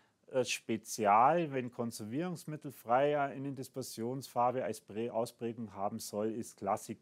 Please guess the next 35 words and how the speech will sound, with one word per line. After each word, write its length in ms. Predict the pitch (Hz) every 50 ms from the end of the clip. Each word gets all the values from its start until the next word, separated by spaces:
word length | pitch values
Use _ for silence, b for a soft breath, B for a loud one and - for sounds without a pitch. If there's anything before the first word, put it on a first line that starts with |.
| _
pur 460 | _ - - 131 160 160 160 147 110 - _ _ _
dann 260 | - 107 101 104 101
die 160 | - 110 101 87
erste 420 | 101 98 101 - - - 98 87
Wahl. 320 | 92 90 87 87 87 87 b b b b b b b b b b b
Und 180 | - 120 117 113 _ _ -
dann 240 | 123 120 131 156
in 160 | 160 156 151 143
der 160 | 147 143 139
Renovierung, 920 | 143 143 147 147 135 123 123 135 151 175 185 180 180 175 175 165 160 151
wenn 160 | 151 151 143
Sie 220 | - - - 147
jetzt 300 | 147 151 143 147 - -
dann 100 | 127 117
nicht 240 | 123 139 151 - -
die 180 | 131 120 104 95
höchstmöglichste 840 | 120 143 175 185 180 - - 147 156 151 - 160 147 - - 147 143
Qualität 580 | - - 131 131 135 123 - - 135 139 135
benötigen, 680 | - 131 123 120 120 123 135 131 143 139 135 139 127 117
dann 220 | 123 110 107 110
langt 280 | 107 107 117 127 120 131
Ihnen 200 | 120 117 110 104
die 120 | - 104
Divina 440 | - - 104 98 101 104 98 98 92 _
Classic, 560 | _ - 110 123 147 143 - - 165 165 160 _ -
wenn 180 | 117 120 120
auch 160 | 117 110 107
Konservierungsmittel 1000 | - - 113 110 104 - 107 104 117 131 143 147 139 - - 143 143 135 135 135
akzeptiert 680 | 127 131 - - - 123 _ _ - 131 139 131 - 127
werden. 340 | 131 131 131 131 131 123 B B B B B B B B B B
Und 220 | - 123 131 131 123
wie 100 | 131 123
gesagt, 360 | - - - 120 123 - -
im 160 | 113 107 107
Neubaubereich, 1200 | 113 123 156 185 180 - 165 151 147 147 - 147 139 120 123 123 127 135 139 127 - - _ _